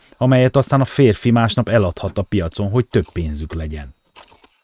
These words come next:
Lelkére köti, hogy semmilyen esetre se lépjen be ebbe a szobába, és ne zavarja meg őt a munkájában.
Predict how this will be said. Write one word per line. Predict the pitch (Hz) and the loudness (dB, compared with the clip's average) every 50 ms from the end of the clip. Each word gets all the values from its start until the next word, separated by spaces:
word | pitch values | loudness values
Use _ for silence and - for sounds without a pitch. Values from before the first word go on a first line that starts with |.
| _ _ _ _ _ _ _ _ | _ _ _ _ _ _ _ _
Lelkére | - 117 120 123 123 120 - - 135 131 127 | 2 4 6 6 6 4 4 2 2 4 4
köti, | - - 131 - - 131 | 2 2 0 2 4 4
hogy | 127 131 | 4 4
semmilyen | - - - 175 135 117 107 101 98 101 | 4 4 2 4 4 4 4 2 0 0
esetre | 98 92 - 101 92 - 101 | -2 -2 -4 -4 -4 -2 -2
se | 95 - 101 | -2 -2 -2
lépjen | 98 101 101 98 - 107 101 98 | 0 0 0 0 0 -2 -2 0
be | 98 | 2
ebbe | 101 101 95 92 98 | 0 0 0 0 -2
a | 90 | -4
szobába, | - - - 101 107 113 113 113 123 | -4 -4 -2 0 2 2 4 4 4
és | 117 113 - | 2 2 2
ne | 131 139 131 | 2 4 4
zavarja | 110 92 95 87 90 90 90 90 90 | 4 2 0 -2 -2 -2 -2 0 -2
meg | 92 92 92 | -2 -2 -2
őt | 90 92 90 85 | -2 -2 -2 -2
a | - 90 | -4 -4
munkájában. | 90 90 87 85 - 92 87 85 85 82 82 76 78 73 | -4 -4 -4 -4 -6 -6 -6 -6 -8 -8 -8 -8 -10 -12